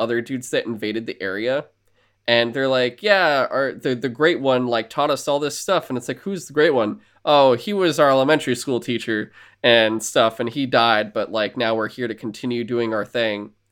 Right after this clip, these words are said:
And, uh, it's cool 'cause they introduced, like, crossbows, and s-, I think it was either, I think it was a crossbow in this area. And there's, like, wolves here, and also a giant bear that's, like, a mutant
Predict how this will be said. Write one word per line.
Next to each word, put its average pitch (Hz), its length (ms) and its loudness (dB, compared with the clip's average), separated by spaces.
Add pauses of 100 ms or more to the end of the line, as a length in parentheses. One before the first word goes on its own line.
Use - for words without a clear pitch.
And, 110 380 -2
uh, 101 480 -2 (1600)
it's 139 240 0
cool 165 280 0
'cause 135 240 -4
they 135 160 0
introduced, 135 500 -4
like, 120 240 -2
crossbows, 123 600 0
and 123 80 -8
s-, - 140 -14
I - 40 -12
think 240 200 -14
it 285 40 -8
was 226 120 -8
either, 135 300 -6
I 135 60 -14
think 233 180 -10
it 170 40 -6
was - 100 -14
a - 40 -20
crossbow 110 440 -8
in 107 100 -8
this - 180 -10
area. 101 320 -6 (400)
And 117 380 2
there's, 127 220 -4
like, 123 340 -2 (240)
wolves 123 800 -2
here, 156 640 -2 (300)
and 117 400 2
also 123 260 -2
a 120 60 0
giant 127 600 0
bear 123 460 -2 (400)
that's, 123 200 -10
like, 127 340 -2
a 120 100 0
mutant 143 460 -4